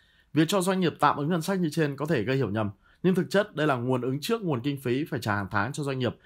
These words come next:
để thực hiện xử lý rác thải trên địa bàn tỉnh, được quy định tại Điều ba mươi tám và Điều năm mươi sáu Luật Ngân sách Nhà nước năm hai nghìn không trăm mười lăm.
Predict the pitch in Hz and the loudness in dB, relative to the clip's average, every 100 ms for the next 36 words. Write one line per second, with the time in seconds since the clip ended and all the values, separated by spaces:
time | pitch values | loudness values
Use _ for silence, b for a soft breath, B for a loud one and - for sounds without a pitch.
0 | B - 120 123 131 - 139 107 123 170 | B -2 0 0 -2 -2 -2 0 0 0
1 | 165 101 78 120 104 98 95 113 87 B | 2 0 0 -4 -2 -4 -2 -4 -6 B
2 | B - 139 170 165 - - 123 123 120 | B -2 2 4 2 0 -2 0 0 2
3 | 139 139 131 113 151 143 117 110 131 131 | 2 2 0 0 0 -2 -2 -2 -2 -4
4 | 120 104 151 143 127 127 160 156 104 156 | 0 0 0 -2 -4 -4 -4 -2 0 0
5 | 180 - 127 123 127 113 90 123 120 107 | -2 -6 -6 -4 -4 -4 -4 -6 -4 -2
6 | 101 | 2